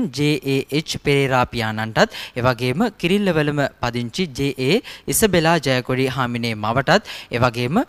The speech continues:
උඩුපිල පදිංචි ඩබ්ලිව් ඒ ඩී දාවිත් වනසිංහ පියාණන්ටත්, එවැගේම උඩුපිල පදිංචි ඒ එම් ප්‍රේමාවතී එදිරිසූරිය හාමිනේ මවටත්, එවැගේම කළුබෝවිල,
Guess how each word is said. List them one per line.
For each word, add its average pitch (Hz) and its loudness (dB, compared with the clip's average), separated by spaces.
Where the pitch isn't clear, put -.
උඩුපිල 202 2
පදිංචි 131 -2
ඩබ්ලිව් 143 2
ඒ 139 0
ඩී 139 -4
දාවිත් 156 2
වනසිංහ 165 -2
පියාණන්ටත්, 117 -4
එවැගේම 120 -6
උඩුපිල 190 0
පදිංචි 127 -8
ඒ 147 -6
එම් 151 -4
ප්‍රේමාවතී 180 0
එදිරිසූරිය 139 -4
හාමිනේ 123 -6
මවටත්, 120 -4
එවැගේම 131 -4
කළුබෝවිල, 160 0